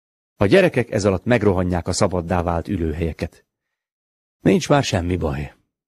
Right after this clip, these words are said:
Semmi. Semmi. Bámulnak ki az ablakon, nézik az elrohanó fákat, bokrokat, sziklákat.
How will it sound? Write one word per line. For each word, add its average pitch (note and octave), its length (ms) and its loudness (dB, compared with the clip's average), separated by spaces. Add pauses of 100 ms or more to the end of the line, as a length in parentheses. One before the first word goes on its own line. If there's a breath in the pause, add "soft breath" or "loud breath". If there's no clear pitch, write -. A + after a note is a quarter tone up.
Semmi. - 600 -4 (720)
Semmi. - 400 -8 (1500)
Bámulnak A#2+ 580 4
ki C3 120 0
az F2 140 0
ablakon, A#2 580 0 (360)
nézik G2+ 380 2
az F2 140 -2
elrohanó F#2+ 500 2
fákat, A2+ 640 -2
bokrokat, G2 500 -2
sziklákat. - 680 -8